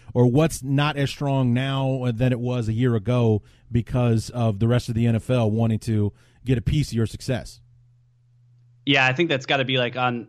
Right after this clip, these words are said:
Speaker 2: the cover of my resume is once shared an Uber with Sean McVay or,
Speaker 1: <laughs>
Speaker 2: you know, something to that nature and, and just try to get a job out of that because you're right, man. He's really, I mean, to see a guy that's been a year,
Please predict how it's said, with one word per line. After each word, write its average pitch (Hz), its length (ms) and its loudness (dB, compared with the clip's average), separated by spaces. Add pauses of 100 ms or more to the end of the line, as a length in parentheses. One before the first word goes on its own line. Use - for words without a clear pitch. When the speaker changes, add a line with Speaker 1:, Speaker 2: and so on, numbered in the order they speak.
Speaker 2:
the 120 120 -8
cover 131 500 -4
of 113 160 -2
my 117 180 -2
resume 113 640 -2
is 101 220 -6
once 117 240 0
shared 120 300 0
an 110 140 -4
Uber 117 340 0
with 104 120 -2
Sean 110 300 0
McVay 110 460 0
or, 101 240 -2
Speaker 1:
<laughs> - 340 -4
Speaker 2:
you 113 60 0
know, 104 100 -2
something 131 400 -4
to 120 80 -16
that 127 360 -2
nature 127 420 -2
and, 113 160 -2
and 113 360 -4
just 120 200 -8
try 147 140 0
to 127 80 -2
get 127 160 -6
a 117 40 -8
job 123 320 0
out 120 140 0
of 120 60 -4
that 123 240 -2
because 117 420 -6 (220)
you're 160 100 0
right, 214 180 2
man. 127 200 -2
He's 139 240 -4
really, 156 440 0
I 135 60 -4
mean, 139 240 -2
to 135 240 -6
see 151 220 -2
a 143 40 0
guy 135 220 0
that's 135 160 -4
been 131 160 -8
a 127 60 -4
year, 127 480 -2